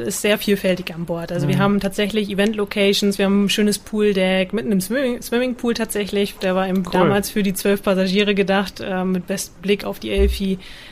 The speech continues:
Speaker 1: Das, äh, vermieten wir eben für Events, aber auch den, unseren schönen Salon, die Luken. Wir haben eine ganz große Luke drei, wo man auf drei
Speaker 2: Mhm.
Speaker 1: Decksebenen feiern kann, die Luke vier. Also,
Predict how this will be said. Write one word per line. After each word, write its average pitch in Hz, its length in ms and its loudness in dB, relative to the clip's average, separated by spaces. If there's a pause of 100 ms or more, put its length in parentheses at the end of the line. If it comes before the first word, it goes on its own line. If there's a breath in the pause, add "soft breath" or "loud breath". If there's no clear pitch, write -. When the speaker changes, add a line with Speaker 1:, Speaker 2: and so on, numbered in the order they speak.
Speaker 1:
Das, 185 300 -6
äh, 180 240 -4
vermieten 190 480 -2
wir 180 180 -2
eben 180 520 -4
für 226 160 0
Events, 190 560 -2
aber 202 220 -6
auch 202 100 -6
den, 190 160 -4
unseren 185 220 0
schönen 190 260 0
Salon, 185 540 0
die 202 100 -2
Luken. 190 720 0
Wir 180 80 -4
haben 180 80 -2
eine 185 100 0
ganz 196 240 0
große 196 380 -2
Luke 185 300 -2
drei, 190 520 0
wo 190 60 -2
man 190 120 0
auf 196 160 -6
drei 190 220 -2
Speaker 2:
Mhm. 147 40 0
Speaker 1:
Decksebenen 185 680 0
feiern 185 400 -2
kann, 185 380 0
die 185 100 -2
Luke 190 240 -6
vier. 190 440 -2 (360 loud breath)
Also, 190 500 2